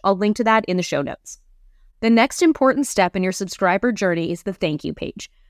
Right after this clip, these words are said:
The thank you page is your chance to say thanks and keep the momentum going.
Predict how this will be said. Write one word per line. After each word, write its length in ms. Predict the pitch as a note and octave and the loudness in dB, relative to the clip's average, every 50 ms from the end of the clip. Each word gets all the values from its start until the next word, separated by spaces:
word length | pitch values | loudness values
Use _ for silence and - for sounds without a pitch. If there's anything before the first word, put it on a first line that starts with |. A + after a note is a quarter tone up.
| _ - | _ -2
The 100 | G#3+ G#3+ | -2 -2
thank 340 | - - D4 D#4 D#4+ D4+ | 0 2 2 2 2 2
you 100 | E4 D#4+ | 0 -2
page 340 | C4 C4+ D4+ C#4+ C#4+ C#4 - | 0 0 0 0 0 0 -2
is 200 | - B3+ G#3+ G3 | -2 -4 -2 -2
your 120 | A#3 B3+ C#4 | -2 -2 -2
chance 380 | - - B3+ A#3+ A#3+ A3 - | -2 -2 -2 -2 -2 -2 -4
to 80 | - A3+ | -6 -6
say 220 | - - G3 F3+ | -4 -4 -4 -4
thanks 420 | F3+ _ A3 G#3+ A3 A#3+ A#3+ - - - | -4 _ -2 0 0 0 -2 -4 -8 -6
and 340 | - A3+ A#3 A#3+ B3+ C4 B3+ | -2 0 2 2 2 0 0
keep 260 | - - A#3 G#3 - | -2 -2 -4 -2 -2
the 100 | - A3+ | -2 0
momentum 480 | A3+ A3 G#3+ F#3+ E3+ E3 E3 - F3 E3+ | 0 0 0 0 0 -2 -4 -4 -2 2
going. 320 | F#3 G3 G3+ - - - | 2 2 2 2 -2 -6